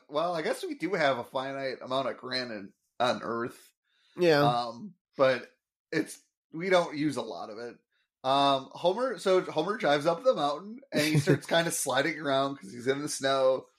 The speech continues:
Speaker 1: And he
Speaker 2: Yep.
Speaker 1: drives, he gets to the parking lot and he drives in, into the lot, but then he starts sliding around into
Speaker 2: <laughs>
Speaker 1: cars, bouncing off of them
Speaker 2: <laughs>
Speaker 1: and damaging 'em all before, like, parking in the middle.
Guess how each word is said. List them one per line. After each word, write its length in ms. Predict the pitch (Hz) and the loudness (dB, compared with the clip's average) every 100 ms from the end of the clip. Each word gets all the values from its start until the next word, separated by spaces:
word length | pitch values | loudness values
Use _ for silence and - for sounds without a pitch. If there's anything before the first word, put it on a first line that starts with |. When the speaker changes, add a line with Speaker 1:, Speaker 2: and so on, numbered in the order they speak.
| - | -10
Speaker 1:
And 80 | 139 | -2
he 40 | 151 | 2
Speaker 2:
Yep. 200 | 175 175 | 2 2
Speaker 1:
drives, 460 | 151 156 156 143 _ _ 135 | 4 4 2 -2 _ _ -10
he 120 | 123 | -2
gets 220 | 175 175 | -2 0
to 80 | 196 | -2
the 80 | 175 | -2
parking 380 | - 170 170 180 | -2 -2 -2 -2
lot 320 | 175 180 - | 2 2 0
and 100 | 135 | -6
he 80 | 120 | -4
drives 400 | 147 156 160 143 | 2 2 2 0
in, 400 | 160 165 165 160 _ _ - | -2 -4 -6 -12 _ _ -8
into 180 | 151 151 | -4 -2
the 100 | 139 | -2
lot, 360 | 135 147 160 160 - | -2 0 0 -2 0
but 100 | 151 | 2
then 140 | 156 | 2
he 100 | 156 | 0
starts 440 | 139 - 185 175 - | -2 0 2 2 -2
sliding 580 | - - 151 185 208 196 | -10 -2 2 4 2 -2
around 440 | 156 147 147 147 - | -2 0 0 0 -4
into 240 | 175 156 - | -2 -2 -4
Speaker 2:
<laughs> 100 | - | -8
Speaker 1:
cars, 440 | 254 220 165 147 175 - - - | -2 2 2 2 0 -2 -4 -2
bouncing 460 | 214 196 208 226 - - | 2 2 4 2 2 0
off 260 | 226 - | -2 -2
of 80 | 202 | -2
them 400 | - 220 311 320 | 2 4 4 2
Speaker 2:
<laughs> 0 | |
Speaker 1:
and 180 | 277 151 | -2 -6
damaging 480 | 165 160 170 175 170 | -2 -2 -4 -6 -6
'em 100 | 170 | 2
all 540 | 190 165 151 143 - _ _ - | 4 4 2 0 -2 _ _ -6
before, 300 | 139 175 170 | 0 4 4
like, 180 | 156 - - | 4 -2 0
parking 360 | 160 - 185 | 0 0 -6
in 120 | 196 | -4
the 100 | 190 | -4
middle. 600 | 185 233 160 127 127 143 | -2 2 2 2 0 -2